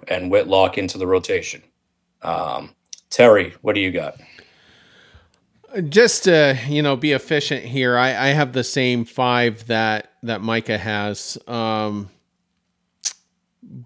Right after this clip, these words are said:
Speaker 2: but I got a lot of problems with it. It, it's not, it's not the five that I necessarily want. It's the five that I think it's gonna be, i-, is what it is. Um,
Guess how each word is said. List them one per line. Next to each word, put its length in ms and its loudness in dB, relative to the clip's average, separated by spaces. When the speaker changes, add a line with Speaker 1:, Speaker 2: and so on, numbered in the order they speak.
Speaker 2:
but 180 4
I 60 4
got 140 2
a 40 4
lot 180 2
of 100 -8
problems 380 0
with 120 -6
it. 220 -6
It, 240 4
it's 220 2
not, 360 4
it's 140 -4
not 300 4
the 100 0
five 320 4
that 140 4
I 80 4
necessarily 640 2
want. 460 4
It's 160 -4
the 120 -2
five 400 2
that 180 2
I 120 0
think 200 -4
it's 140 -10
gonna 160 -6
be, 400 -6
i-, 40 -14
is 440 -8
what 160 -4
it 120 -6
is. 360 -8
Um, 580 0